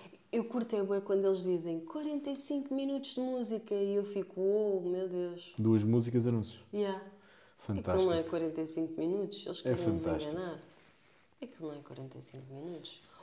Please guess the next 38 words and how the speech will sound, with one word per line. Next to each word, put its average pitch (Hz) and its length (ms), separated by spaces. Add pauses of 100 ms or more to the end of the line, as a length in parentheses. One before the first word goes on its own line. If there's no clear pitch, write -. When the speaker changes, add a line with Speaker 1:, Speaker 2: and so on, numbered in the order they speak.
(100)
Speaker 1:
Ou 202 140
passou 226 340
sete 226 360
músicas, 196 580
Speaker 2:
Já - 80
Speaker 1:
ou 185 60
Speaker 2:
não 190 60
tenho 196 120
Speaker 1:
oito - 80
Speaker 2:
paciência. 170 340
Speaker 1:
músicas. - 300
Speaker 2:
Já 110 140
não 107 100
tenho 98 140
paciência. 92 520
Já, 120 320
já, 120 380
já 110 160
é 117 420
no 123 140
YouTube, 131 720
é 120 140
anúncios 117 360
à 110 40
torta 107 280
e 98 40
direito, 107 580
é 123 40
na 123 80
televisão, 120 680
é 120 100
anúncios, 110 360
é, 107 220
está 123 140
a 123 40
dar 143 100
um 131 120
filme, 165 420